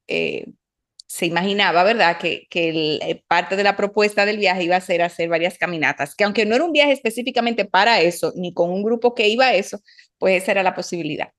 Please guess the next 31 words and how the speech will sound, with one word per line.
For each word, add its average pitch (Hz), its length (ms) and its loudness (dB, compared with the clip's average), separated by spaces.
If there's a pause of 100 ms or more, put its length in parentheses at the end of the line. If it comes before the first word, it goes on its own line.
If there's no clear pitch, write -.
(520)
Eh, 190 540 4
y 247 100 0
bueno, 160 420 0
llegamos 240 680 2
a 220 80 2
las 208 200 0
Lofotens, 240 680 -2
efectivamente, 175 1000 -2
el 180 120 0
lugar 180 460 2
es 208 480 -2 (160)
hermosísimo, 254 1300 2
eh, 131 520 -2 (200)
los 196 220 0
lugares 202 360 4
para 196 180 2
caminar 190 340 0
también. 196 280 0
Hicimos 214 380 -6
una 214 160 -2
primera 202 300 0
caminata 185 480 0
que 180 120 -4
yo 175 80 0
la 170 120 2
hice 185 180 -6
completa 196 460 -2
porque 175 200 -4
era 175 140 2
bien 180 200 -4
sencilla, 151 600 -4